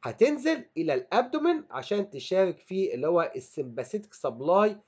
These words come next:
للأبدومينال فيسرا. طب، إزاي نحفظهم؟ هو سهلة جدًا. إحنا قلنا من واحد لأربعة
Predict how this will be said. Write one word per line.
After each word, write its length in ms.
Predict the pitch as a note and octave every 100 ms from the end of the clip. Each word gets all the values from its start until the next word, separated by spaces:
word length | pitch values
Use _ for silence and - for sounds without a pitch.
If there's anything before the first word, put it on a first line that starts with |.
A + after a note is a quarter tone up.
| -
للأبدومينال 1300 | C3 B2+ - B2+ G#2 G2+ F3+ G3+ F#3 F#3 E3+ G2+ F#2
فيسرا. 440 | F3 F3 F#2+ D#2+ _ _ _ _ _ _ _ _ _ -
طب، 200 | - _ _ _ -
إزاي 200 | D3+ D#4
نحفظهم؟ 680 | E4 - G#3 F#3+ D3+ D#3 - _ _ _ _ -
هو 160 | B2 -
سهلة 320 | - D4 G#3+
جدًا. 380 | A#2+ A2 E2 D#2+ _ _ _ -
إحنا 160 | E3 F3+
قلنا 220 | D#4 D#4
من 160 | G#3
واحد 320 | G#3 - A3 F#3+
لأربعة 600 | F3+ E3+ A#3+ C4+ C4+